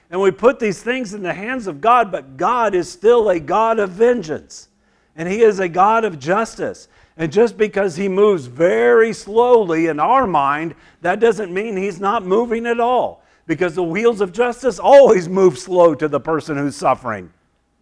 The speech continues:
Always move slow, but they always move.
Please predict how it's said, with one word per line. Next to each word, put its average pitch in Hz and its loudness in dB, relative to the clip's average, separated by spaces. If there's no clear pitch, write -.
Always 226 8
move 139 -8
slow, 123 -4
but 160 0
they 185 -6
always 190 2
move. 151 -2